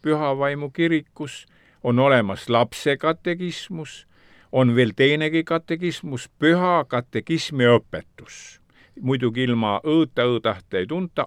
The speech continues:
õpetus. Ja laudnaabits. Mõnedki raamatu ajaloolased on väitnud, et see oli puust tahvlile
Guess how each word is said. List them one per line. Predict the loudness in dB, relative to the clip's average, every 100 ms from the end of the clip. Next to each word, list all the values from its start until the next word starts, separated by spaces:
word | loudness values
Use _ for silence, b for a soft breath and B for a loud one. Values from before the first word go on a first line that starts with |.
| -2 -2
õpetus. | -2 -6 -16 -18 -20 -20 -20 _ _ _ b b b b b b
Ja | -2 2 4 2 0 -6 _ _ _ _
laudnaabits. | 2 4 2 -2 -10 -10 -12 -18 -20 -20 _ _ _ -20 -20 _
Mõnedki | -2 0 0 -2 -8 -4 -2 -2 -4 _ _ -4
raamatu | 0 0 0 -2 -2 -2
ajaloolased | 0 0 -2 -2 -2 -2 -4 -6 -6 -4
on | -6 -2
väitnud, | -2 -2 -8 -12 -8 -8
et | -10
see | -10 -6 -4 -4 -4
oli | -2 0 -2 -2 -6 -10 -20 _ _ _ _ _
puust | -2 -2 -2 -4
tahvlile | -6 -6 -6 -4 -4